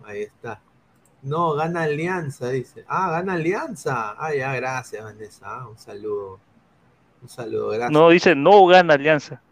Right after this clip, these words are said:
Speaker 1: Ah, "No gana Alianza".
Speaker 2: Ja.
Speaker 1: No sé, debería entrar la señorita para que dé su descargo, pero bueno, ya un poquito tarde, estamos ya cerrando.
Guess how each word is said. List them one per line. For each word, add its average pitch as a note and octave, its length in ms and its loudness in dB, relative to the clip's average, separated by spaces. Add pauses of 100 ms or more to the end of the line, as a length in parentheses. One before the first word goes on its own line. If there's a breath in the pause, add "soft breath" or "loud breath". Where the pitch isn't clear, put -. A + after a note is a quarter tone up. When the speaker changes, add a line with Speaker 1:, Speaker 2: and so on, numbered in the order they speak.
Speaker 1:
Ah, C#3 240 -4
"No C#3 160 -4
gana D#3 220 -6
Alianza". C#3+ 480 -8 (1300)
Speaker 2:
Ja. C3+ 160 -4
Speaker 1:
No E3+ 140 -10
sé, A2+ 580 -14 (240)
debería A#2+ 320 -6
entrar D3 320 -8
la D3 100 -6
señorita A#2+ 560 -8
para A2 240 -12
que A#2 120 -8
dé A#2+ 80 -6
su - 100 -12
descargo, A2+ 680 -6
pero A#2 160 -6
bueno, C3+ 260 -4
ya B2+ 140 -6
un B2+ 100 -14
poquito C3 320 -12
tarde, B2+ 360 -4
estamos A#2+ 340 -16
ya B2 80 -10
cerrando. A2+ 580 -8